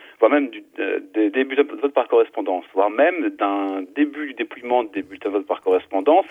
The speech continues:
après avoir finalement compté les votes pos-, déposés le jour J. tout à fait prévu, tout à fait normal.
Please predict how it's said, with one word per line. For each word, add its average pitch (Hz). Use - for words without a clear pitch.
après 202
avoir 120
finalement 123
compté 127
les 110
votes 127
pos-, 104
déposés 113
le 113
jour 110
J. 101
tout 107
à -
fait 107
prévu, 113
tout 131
à 110
fait 139
normal. 107